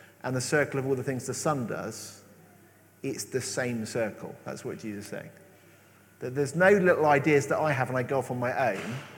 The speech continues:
I always only copy the father. And you think, "Okay, well, that, that's fair enough, but isn't that quite annoying? Like, having a, a son going around copying everything that you do. It's like a sort of mini-me thing."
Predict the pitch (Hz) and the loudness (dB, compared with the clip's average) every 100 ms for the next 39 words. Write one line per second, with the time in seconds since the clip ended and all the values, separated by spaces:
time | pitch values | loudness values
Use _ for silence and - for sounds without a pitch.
0 | - - - - - 123 135 - 220 233 | -20 -20 -20 -20 -8 -2 -2 -2 2 6
1 | 202 127 107 98 117 120 - 156 160 143 | 6 6 4 0 -4 -8 -2 6 6 6
2 | 110 95 110 120 - - - - 127 - | 2 -2 -4 -6 -10 -20 -20 -8 -8 -6
3 | 120 110 127 113 107 78 - - - _ | -6 -6 -4 -4 -4 -10 -14 -20 -20 _
4 | _ _ - - - - 180 214 277 208 | _ _ -20 -20 -20 -6 4 8 10 12
5 | 143 175 170 170 196 220 175 208 - 196 | 10 8 0 0 6 6 8 6 6 6
6 | 151 - 170 208 208 233 190 165 196 208 | 6 4 2 4 2 2 0 2 2 4
7 | 220 294 277 160 120 104 131 147 - 226 | 6 10 10 10 6 0 2 2 2 2
8 | 226 208 185 160 - - - 165 - 226 | 4 8 8 6 -2 -12 2 2 6 8
9 | 190 180 175 175 165 - - 202 - 180 | 8 8 6 6 4 2 2 2 6 4
10 | 156 - 180 160 165 165 160 147 147 156 | 4 4 4 4 0 0 0 0 -2 0
11 | 156 151 143 120 147 156 165 139 147 170 | 0 4 4 4 0 0 -2 0 4 4
12 | 156 139 131 117 123 104 98 | 4 2 0 -2 -4 -4 -6